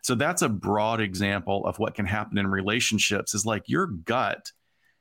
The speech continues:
is a finely tuned radar if you learn to listen to it. "Well, this looks nice, but it feels a little off."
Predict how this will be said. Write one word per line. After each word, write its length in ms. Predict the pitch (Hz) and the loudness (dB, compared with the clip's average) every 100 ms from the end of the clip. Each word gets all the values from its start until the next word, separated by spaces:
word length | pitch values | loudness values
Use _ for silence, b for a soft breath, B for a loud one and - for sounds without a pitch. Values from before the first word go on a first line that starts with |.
| _ | _
is 240 | 110 104 | 2 2
a 100 | 95 | 0
finely 840 | 98 - - 120 123 127 127 123 117 | -2 -6 -2 0 2 2 4 4 2
tuned 480 | 117 117 110 104 95 | 0 2 4 4 2
radar 840 | 90 98 104 107 98 90 - 110 b b - | 0 0 2 2 0 0 -2 -6 b b -4
if 200 | 107 104 | -2 2
you 160 | 104 | 2
learn 460 | 104 104 110 117 113 | 4 4 4 4 2
to 140 | 110 | 0
listen 460 | 98 98 107 - 101 | 0 0 0 2 0
to 200 | - 95 | 0 0
it. 120 | - - B B B B | -2 -6 B B B B
"Well, 160 | 120 | 0
this 300 | 131 170 - | 2 2 2
looks 420 | 117 135 202 - - | 4 4 4 0 2
nice, 400 | 104 101 104 - | 2 2 0 -2
but 180 | - | 2
it 140 | 120 - | 0 0
feels 460 | - - 180 170 | -8 0 2 4
a 40 | 131 | 2
little 380 | 117 120 101 - | 2 2 0 0
off." 520 | 104 98 - - - | 2 2 -2 -8 -20